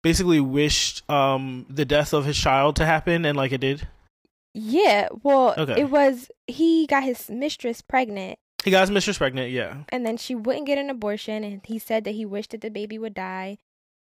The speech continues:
Speaker 1: Like, he
Speaker 2: And
Speaker 1: wished
Speaker 2: then
Speaker 1: the baby would just, like, this whole situation would go away, and then, yeah, the baby was killed by, um, someone else.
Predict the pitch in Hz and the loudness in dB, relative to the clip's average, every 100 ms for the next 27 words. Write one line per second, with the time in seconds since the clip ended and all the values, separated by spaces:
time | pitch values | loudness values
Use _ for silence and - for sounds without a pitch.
0 | _ - 147 185 214 214 190 175 170 165 | _ -8 -4 0 0 0 0 0 -2 -4
1 | 160 170 147 151 165 180 170 160 - 160 | -4 -4 -6 -4 -4 -2 -4 -4 -6 -6
2 | 165 151 143 143 131 113 143 143 135 139 | -6 -4 -2 0 -2 -4 -6 -6 -6 -4
3 | 123 127 147 147 139 135 - 135 127 120 | -6 -6 -8 -6 -8 -10 -8 -8 -8 -10
4 | 123 120 117 117 123 _ _ _ _ - | -8 -8 -8 -10 -12 _ _ _ _ -14
5 | 127 123 117 120 _ _ - 156 139 123 | -12 -12 -14 -18 _ _ -14 -10 -8 -8
6 | 110 - - - - | -10 -14 -14 -14 -16